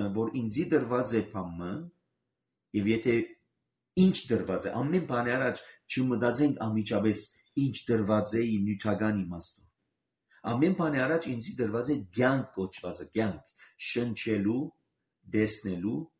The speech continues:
լսելու, արտահայտվելու, գործելու, այս կյանքը դրված, այս, այս արիթը, բադե-, բադեությունը դրված է ինձի, որպեսզի օգտագործեմ։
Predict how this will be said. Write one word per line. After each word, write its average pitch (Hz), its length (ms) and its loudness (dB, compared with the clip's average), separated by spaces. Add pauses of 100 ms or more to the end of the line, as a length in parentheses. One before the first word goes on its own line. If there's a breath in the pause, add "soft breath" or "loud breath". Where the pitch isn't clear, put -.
(380)
լսելու, 98 680 -2 (500)
արտահայտվելու, 92 880 -4 (500)
գործելու, 101 640 -2 (340)
այս 98 180 -6
կյանքը 120 380 0
դրված, - 300 -4
այս, 113 100 -4 (200 loud breath)
այս 117 200 2 (120)
արիթը, 117 460 2
բադե-, 101 320 0
բադեությունը 117 640 0
դրված 71 400 -10
է - 60 -18
ինձի, - 280 -20 (1200)
որպեսզի 113 460 0
օգտագործեմ։ 98 800 -6